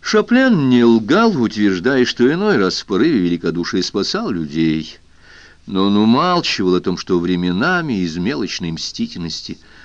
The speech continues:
убивал людей. Он с детства отличался обидчивостью.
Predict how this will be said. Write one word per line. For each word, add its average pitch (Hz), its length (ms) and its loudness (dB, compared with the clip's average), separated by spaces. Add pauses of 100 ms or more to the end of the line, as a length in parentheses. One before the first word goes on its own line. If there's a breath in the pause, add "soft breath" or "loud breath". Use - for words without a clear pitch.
(160 loud breath)
убивал 85 600 0
людей. 78 560 -8 (1000)
Он 120 280 2
с 117 180 2
детства 120 500 0
отличался 123 680 -2
обидчивостью. 95 840 -4